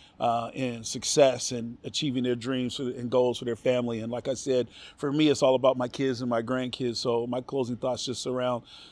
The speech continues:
you know, we all, we have an opportunity. We have an opportunity, uh, at this point in time, uh, to create what normal really is for us. And hopefully that that'll be a brighter future for everybody.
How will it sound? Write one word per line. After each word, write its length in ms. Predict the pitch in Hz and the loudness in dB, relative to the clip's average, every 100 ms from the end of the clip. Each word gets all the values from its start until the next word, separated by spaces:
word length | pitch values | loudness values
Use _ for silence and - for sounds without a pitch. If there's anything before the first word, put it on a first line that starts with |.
| - | -2
you 100 | 170 | 6
know, 260 | 175 175 - | 10 10 6
we 220 | 160 185 | 2 6
all, 180 | 196 190 | 6 4
we 120 | 156 196 | 4 6
have 160 | 202 | 6
an 60 | 196 | 6
opportunity. 680 | 180 180 - 202 165 104 - | 2 2 -2 -4 -4 -10 -6
We 60 | 147 | 0
have 120 | 147 | 0
an 80 | 147 | 2
opportunity, 720 | 147 151 135 175 165 143 135 - - - | -2 -2 -4 -2 0 0 0 -2 -12 -6
uh, 260 | - 117 - | -2 -2 -2
at 180 | 139 - | -6 -4
this 160 | 147 - | -4 -2
point 300 | 160 151 139 | 0 0 0
in 320 | 127 123 127 | -4 -6 -8
time, 460 | - 143 131 127 123 _ _ - | -2 0 2 -2 -6 _ _ -4
uh, 240 | 127 123 | -2 -2
to 120 | 117 139 | -4 -8
create 480 | - 160 151 151 | -6 0 2 2
what 220 | 131 143 - _ _ _ - | 2 2 0 _ _ _ -12
normal 640 | 127 139 147 143 139 117 120 | -4 0 2 0 -6 -8 -6
really 440 | 123 139 131 131 | 0 4 4 4
is 240 | 131 117 | 2 0
for 200 | - 120 | -2 2
us. 300 | 131 120 - - - _ | 4 2 -2 -16 -20 _
And 340 | - 127 117 113 | -6 -6 -6 -2
hopefully 460 | 156 160 156 147 127 | 4 4 4 0 4
that 220 | 123 113 | 2 6
that'll 200 | 135 127 | 6 6
be 120 | 127 | 2
a 60 | 120 | 2
brighter 240 | 123 123 | 2 2
future 280 | - 123 123 | -2 -6 -6
for 140 | 120 | -4
everybody. 420 | 120 123 113 107 | -4 -2 -4 -6